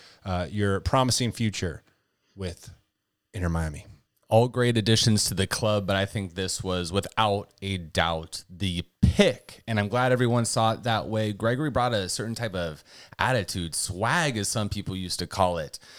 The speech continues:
Speaker 2: to the pitch, and it felt great to have him wearing our uniform each and every day. And, you know, like we know, through the season progressed, he was actually the one who was really kind of our official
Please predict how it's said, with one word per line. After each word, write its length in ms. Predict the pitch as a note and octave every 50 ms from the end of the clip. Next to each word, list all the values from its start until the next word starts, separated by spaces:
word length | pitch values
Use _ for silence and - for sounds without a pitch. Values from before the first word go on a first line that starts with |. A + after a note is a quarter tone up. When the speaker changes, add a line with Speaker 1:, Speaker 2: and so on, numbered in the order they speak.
| - - - - - - _ _ _ _ _ _ _
Speaker 2:
to 160 | - - E3
the 120 | D3+ D#3+ A2
pitch, 400 | - - - C#3 A#2+ G2 - -
and 100 | G#2+ C#3+
it 80 | F3
felt 320 | G3 - - E4+ F4 E4 -
great 340 | - G#2 G2+ C#3+ G3+ A3 -
to 60 | - G2+
have 220 | F#2+ A2 G#2+ G2+ G2+
him 140 | G2 F#2+ F#2+
wearing 220 | G2 F#2+ F#2 F#2 F#2
our 100 | F2+ F2+
uniform 540 | F2 F#2 F2+ F2+ F2+ - - F#2+ F#2 F2+ -
each 220 | - B2 A#2+ -
and 100 | A#2 G2+
every 200 | F#2 G2+ F#2 F#2+ F2
day. 280 | F#2 G#2 G#2+ G#2+ G#2+
And, 200 | G2+ F#2+ F#2 F2+ F#2
you 60 | G2
know, 120 | G2 F#2+
like 240 | F#2 F#2+ G2 G2+ -
we 120 | A#2 G#2 F#2+
know, 280 | G2 G2+ G#2+ A2+ A#2
through 140 | A#2 - A2
the 180 | G2+ G#2 G2 F2+
season 420 | - - - A2+ G#2+ G2+ A2 G#2
progressed, 560 | - - G#2 F#2 - G2 F#2+ G2+ A#2 A#2+ - -
he 100 | B2+ B2+
was 140 | A#2+ G#2
actually 280 | A#2+ A#2 A#2 - - A2
the 80 | G#2 G2+
one 280 | G2 G#2 A2+ A#2 A2
who 80 | G2+ G2+
was 180 | F#2 F2+ E2
really 240 | F2+ G#2 G#2 F#2+ G2 F#2
kind 200 | - G#2 G2+ G2
of 80 | F2+
our 140 | F#2 F#2 F2+
official 520 | E2+ - - - G#2 - - G#2+ G2+ F#2+